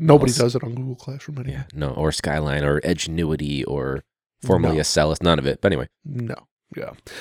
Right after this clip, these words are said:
Speaker 1: So, uh, I walk into the classroom with the work, and all of a sudden, all the kids just get real quiet. And I'm walking
Speaker 2: Mister
Speaker 1: pretty
Speaker 2: K's in the room.
Speaker 1: I'm, I'm walking, like, pretty determined, right?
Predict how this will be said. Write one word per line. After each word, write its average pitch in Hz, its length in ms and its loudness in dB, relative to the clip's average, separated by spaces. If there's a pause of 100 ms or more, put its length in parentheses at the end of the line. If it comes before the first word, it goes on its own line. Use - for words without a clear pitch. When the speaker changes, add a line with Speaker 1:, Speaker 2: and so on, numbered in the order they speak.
(220)
Speaker 1:
So, 262 400 10
uh, 147 300 10
I - 40 8
walk 156 260 8
into 147 80 0
the 123 100 -6
classroom 135 280 0
with 120 100 -8
the 120 60 -2
work, 131 380 2 (120)
and 120 360 -2 (500)
all 135 120 4
of 127 60 2
a 123 40 0
sudden, 117 300 0
all 127 180 4
the 127 100 -2
kids - 280 -10
just - 240 -12 (460)
get - 180 -14
real - 160 -10
quiet. - 300 -10 (760)
And 170 100 8
I'm 156 120 8
walking 147 360 10
Speaker 2:
Mister 131 160 10
Speaker 1:
pretty 185 140 10
Speaker 2:
K's 113 260 10
in 90 120 2
the 92 80 6
room. 92 260 8
Speaker 1:
I'm, 156 240 10
I'm 151 140 8
walking, 160 320 10
like, 131 220 6
pretty 151 240 10
determined, 139 580 2
right? 123 260 4